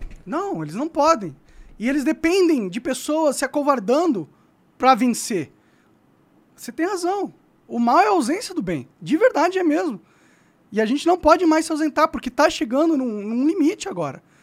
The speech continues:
Porque o plano é dominação mundial.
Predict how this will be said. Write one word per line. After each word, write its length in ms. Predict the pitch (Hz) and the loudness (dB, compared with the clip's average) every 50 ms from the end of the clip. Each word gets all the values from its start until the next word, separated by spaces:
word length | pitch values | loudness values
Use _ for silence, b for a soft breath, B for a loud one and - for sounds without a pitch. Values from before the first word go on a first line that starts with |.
| b b b b b b b | b b b b b b b
Porque 220 | - 269 247 - 294 | -10 -8 -4 -4 -4
o 60 | 262 | -4
plano 360 | - - 269 311 349 359 285 | -2 0 2 4 4 4 4
é 100 | 254 302 | 4 4
dominação 520 | 392 415 381 370 339 320 277 - - 254 240 | 4 4 4 4 4 2 2 0 -2 -2 -2
mundial. 480 | 226 220 190 190 175 156 160 147 - | -2 -2 -2 -2 -2 -2 -4 -6 -12